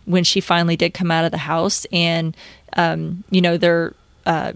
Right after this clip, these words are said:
being kind of alerted that there isn't going to be the morning mass. It's now going to be, I don't know, like you said, quite a midnight mass, but it's gonna be in the evening. Um, and the town is just like, wow. I mean,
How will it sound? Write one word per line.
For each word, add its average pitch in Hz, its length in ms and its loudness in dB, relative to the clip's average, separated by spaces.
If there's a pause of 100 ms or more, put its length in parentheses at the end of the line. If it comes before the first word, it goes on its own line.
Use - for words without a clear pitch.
being 185 260 2
kind 175 220 0
of 156 80 -2
alerted 170 480 0
that - 140 -12
there 170 120 0
isn't 156 240 -4
going 151 180 -8
to - 140 -16
be 156 160 -6
the 156 100 -8
morning 156 360 -8
mass. 180 320 -2
It's - 160 -8
now 170 180 -2
going 160 200 -4
to - 120 -8
be, 156 300 -4 (280)
I 180 60 2
don't 170 100 0
know, 170 120 -2
like 160 160 -4
you 170 80 -2
said, 160 300 -2
quite - 200 -2
a - 60 0
midnight 170 440 0
mass, 165 380 -4
but 180 100 2
it's 175 120 2
gonna 165 160 -2
be 156 120 -2
in 151 120 -4
the 151 180 -4
evening. 160 420 0 (380)
Um, 160 340 0
and 170 160 2
the 165 60 0
town 185 460 2
is 156 100 -2
just 165 300 0
like, 147 260 -4
wow. 151 540 0
I - 100 0
mean, 180 260 -2